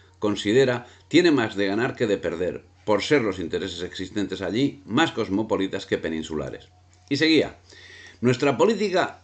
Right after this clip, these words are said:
se concreta a apoyar siempre al más débil contra el más fuerte, hasta la completa exterminación de ambos, para lograr anexarnos la perla de las Antillas".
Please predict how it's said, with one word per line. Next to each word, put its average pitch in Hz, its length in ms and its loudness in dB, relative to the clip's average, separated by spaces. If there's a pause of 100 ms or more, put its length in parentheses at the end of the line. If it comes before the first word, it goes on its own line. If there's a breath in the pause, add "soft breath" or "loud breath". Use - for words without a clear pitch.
(120)
se - 220 0
concreta 139 600 0
a 113 160 -2
apoyar 131 320 0
siempre 170 340 0
al 131 80 0
más 139 220 0
débil 170 280 4
contra 117 280 -2
el 120 40 0
más 151 160 -2
fuerte, - 440 0 (1000)
hasta 156 280 -2
la 143 120 0
completa 170 420 0
exterminación 104 760 0
de 90 120 0
ambos, - 320 -8 (800 loud breath)
para 175 200 6
lograr 143 320 4
anexarnos 135 1040 -2 (120)
la 120 220 -4
perla 92 240 0
de 69 80 -6
las 71 140 -10
Antillas". 71 580 -12